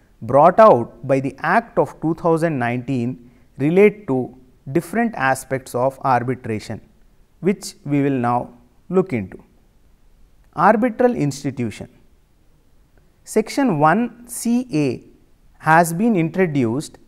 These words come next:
in the Act to define an arbitral institution as an arbitral institution designated by the Supreme Court or the High Court.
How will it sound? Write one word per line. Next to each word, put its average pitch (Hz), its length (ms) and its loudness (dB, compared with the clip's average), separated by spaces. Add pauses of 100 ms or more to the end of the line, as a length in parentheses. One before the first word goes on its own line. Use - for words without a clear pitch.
(120)
in 151 160 -2
the 139 140 -6
Act - 580 -6
to 135 140 -4
define 190 460 -2
an 160 100 0
arbitral 127 560 -2
institution 117 880 -8 (400)
as 240 280 4
an 240 120 2
arbitral 170 520 2
institution 135 800 -4
designated 151 720 -2
by 113 260 -2 (1000)
the 135 120 -4
Supreme 151 460 -2
Court 175 320 0 (460)
or 127 180 2
the 143 140 -6
High 135 220 -2
Court. - 260 -12